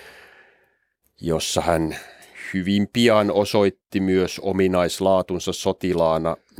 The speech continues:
joka oli, voi sanoa, että hieman ristiriitainen. Hän oli niin omapäinen, että, että, tota, häntä oli vaikea,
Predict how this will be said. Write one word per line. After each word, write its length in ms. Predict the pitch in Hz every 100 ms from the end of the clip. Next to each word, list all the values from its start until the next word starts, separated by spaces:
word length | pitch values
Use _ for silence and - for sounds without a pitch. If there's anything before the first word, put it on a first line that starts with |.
| 82
joka 560 | 82 80 - 82 76 - - - - - _ -
oli, 400 | 90 85 85 85 - - - 90
voi 160 | 87
sanoa, 320 | 87 95 92
että 100 | 90 -
hieman 260 | 90 85
ristiriitainen. 920 | 85 85 - - 73 78 76 73 67 - _ - -
Hän 280 | - 90 90
oli 220 | 90 90
niin 300 | 95 98 92
omapäinen, 1700 | 90 90 90 82 - - _ _ _ _ - 87 87 85 82 78 -
että, 460 | 78 - _ 80 -
että, 320 | - 76 - -
tota, 360 | 82 71 80
häntä 320 | 76 76 73
oli 180 | 73 76
vaikea, 420 | 73 78 - 71